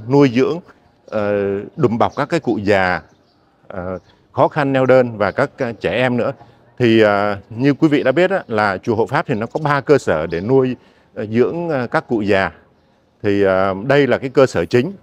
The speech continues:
và còn hai cơ sở khác nữa. Thì, à, lần lượt chúng tôi sẽ, à, cố gắng sắp xếp thời gian để giới thiệu với quý vị.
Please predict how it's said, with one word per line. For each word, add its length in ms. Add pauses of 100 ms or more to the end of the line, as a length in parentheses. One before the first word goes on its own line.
(140)
và 460 (400)
còn 160
hai 200
cơ 180
sở 240
khác 260
nữa. 220 (380)
Thì, 200
à, 220 (380)
lần 180
lượt 180
chúng 140
tôi 180
sẽ, 460 (720)
à, 340 (440)
cố 140
gắng 180
sắp 180
xếp 200
thời 160
gian 280
để 420
giới 120
thiệu 160
với 100
quý 140
vị. 140